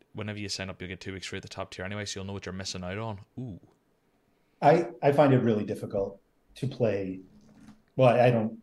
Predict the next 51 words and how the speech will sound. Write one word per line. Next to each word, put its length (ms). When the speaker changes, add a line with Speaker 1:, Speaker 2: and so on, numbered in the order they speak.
Speaker 2:
find 200
it 40
difficult 360
'cause 100
I 80
actually 220
don't 180
do 160
it, 140
but, 100
like, 160
I, 180
I 80
would 260
find 220
it 80
very 220
difficult 500
to 80
not 340
be 140
able 120
to 60
play. 180
Speaker 1:
I 180
wouldn't 340
play. 120
If 80
Sorare 380
Data 200
went 220
down 220
tomorrow, 540
I 120
would 120
still 200
play 180
along 220
'cause 100
I 60
have 200
the 60
cards, 480
right? 240
But 120
my 240
interest 800
in 120
the 80
current 300
product 460